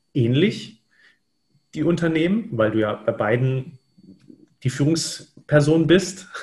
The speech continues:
<laughs> oder divergieren die auch? Gibt es Wertigkeiten, ähm, bei, bei Coffee Bike, die anders sind?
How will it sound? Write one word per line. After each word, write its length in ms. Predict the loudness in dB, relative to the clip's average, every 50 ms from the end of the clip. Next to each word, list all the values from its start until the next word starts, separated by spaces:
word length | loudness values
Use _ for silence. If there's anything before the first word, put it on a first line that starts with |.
| -12 -12 -12 -14
<laughs> 280 | -14 -14 -16 -14 -6 0
oder 600 | 2 4 6 6 8 8 8 6 4 0 -8 -16 -20 -20 -14 -6
divergieren 540 | -2 2 4 4 4 4 4 4 4 4 4
die 140 | 4 0 -2
auch? 320 | -4 -6 -6 -8 -8 -6
Gibt 220 | -4 -4 -4 -2
es 360 | -4 -4 -4 -6 -8 -6 -4 0
Wertigkeiten, 960 | 0 -2 -2 -4 -12 -8 0 0 2 2 2 -2 -2 -2 -2 -2 -4 -8 -4 -2
ähm, 580 | 0 0 2 0 0 0 0 0 0 -2 -4 -6 -12 -14 -16 -14 -14 -12 -10 -10 -10 -8 -8 -10 -12 -10 -4
bei, 460 | -2 0 0 0 0 -2 -4 -4 -2
bei 480 | 2 2 4 4 2 0 -2 -4 -6 -6
Coffee 260 | -4 -2 -2 -2 -2 -4
Bike, 480 | -2 -2 0 0 -2 -2 -4 -10 -10
die 120 | -10 -10 -6
anders 360 | -4 0 0 0 0 0 -2
sind? 340 | -2 -2 -2 -2 -6 -10